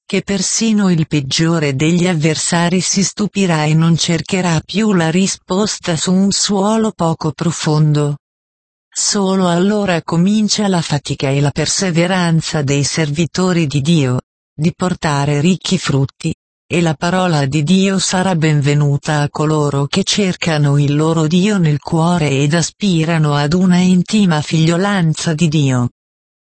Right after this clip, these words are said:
A tutto ciò che finora era stato offerto, il Signore mette la corona del suo amore e darà ai miscredenti ancora ulteriori dimostrazioni della sua onnipotenza e benignità.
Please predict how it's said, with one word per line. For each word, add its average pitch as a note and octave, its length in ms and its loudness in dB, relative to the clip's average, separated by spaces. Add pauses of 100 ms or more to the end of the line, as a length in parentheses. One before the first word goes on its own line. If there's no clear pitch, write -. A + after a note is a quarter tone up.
A - 120 -6
tutto - 420 -6
ciò F3+ 320 -2
che G#3+ 160 -2
finora E3+ 720 2
era D3+ 320 0
stato - 540 -4
offerto, D3+ 720 -4 (340)
il F#3 280 0
Signore E3 640 2
mette F3+ 440 0
la C#3 140 0
corona C#3+ 540 0
del C#3 220 0
suo F#3+ 260 -2
amore D#3+ 560 2
e C3+ 160 0
darà C#3+ 300 0
ai C#3+ 240 2
miscredenti D3+ 1080 0
ancora F3 580 0
ulteriori D#3 800 0
dimostrazioni D3 1080 -2
della C#3 260 0
sua F3+ 380 0
onnipotenza D#3 960 0
e C#3+ 160 0
benignità. C3+ 800 0